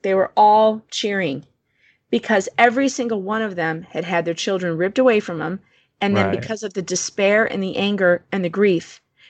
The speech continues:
Speaker 1: that they couldn't get 'em back, they became hooked on drugs. Their lives are ruined because
Speaker 2: Mm.
Speaker 1: of the state. They weren't on drugs before, but they are now.
Speaker 2: They are now. Yep.
Speaker 1: Because they're trying to kill the pain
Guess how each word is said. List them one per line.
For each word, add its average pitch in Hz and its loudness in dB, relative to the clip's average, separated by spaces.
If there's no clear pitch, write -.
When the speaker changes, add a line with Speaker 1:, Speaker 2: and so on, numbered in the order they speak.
Speaker 1:
that 180 -8
they 185 4
couldn't 202 0
get 185 -2
'em 175 -4
back, 185 -2
they 196 2
became 185 -6
hooked 196 -8
on 170 -4
drugs. 160 -4
Their 185 2
lives 196 0
are 170 -4
ruined 170 -2
because 190 -2
Speaker 2:
Mm. - -20
Speaker 1:
of 170 -16
the 185 -8
state. - -6
They 214 4
weren't 320 6
on 359 6
drugs 330 2
before, 240 2
but 269 4
they 220 6
are 311 6
now. 320 2
Speaker 2:
They 214 -6
are 110 -2
now. 107 -10
Yep. 104 -2
Speaker 1:
Because 302 -6
they're 269 2
trying 339 -6
to 269 -6
kill 285 0
the 240 -2
pain 311 -4